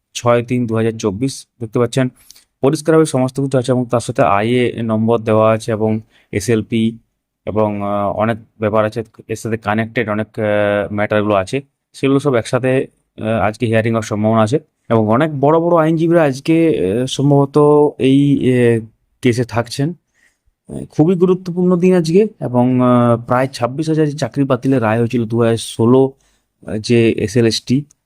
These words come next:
এবং সেক্ষেত্রে সেই রায়ের, সেই রায়ের বিরুদ্ধে বা রায়কে চ্যালেঞ্জ করে যে মামলা সুপ্রিম কোর্টে, সেটা, এটার দিকে কিন্তু অনেক, অনেকেই তাকিয়ে,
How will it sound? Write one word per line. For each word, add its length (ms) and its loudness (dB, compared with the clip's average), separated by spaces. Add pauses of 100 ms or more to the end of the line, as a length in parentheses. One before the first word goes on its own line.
(140)
এবং 400 0
সেক্ষেত্রে 800 0 (480)
সেই 560 2
রায়ের, 360 0 (840)
সেই 200 0
রায়ের 260 2
বিরুদ্ধে 340 0
বা 160 0
রায়কে 340 -2
চ্যালেঞ্জ 480 -2
করে 180 0
যে 140 -2
মামলা 400 -4 (220)
সুপ্রিম 360 -2
কোর্টে, 240 -4 (360)
সেটা, 320 -4 (240)
এটার 340 0
দিকে 180 2
কিন্তু 500 -2
অনেক, 300 2 (920)
অনেকেই 300 2
তাকিয়ে, 440 -2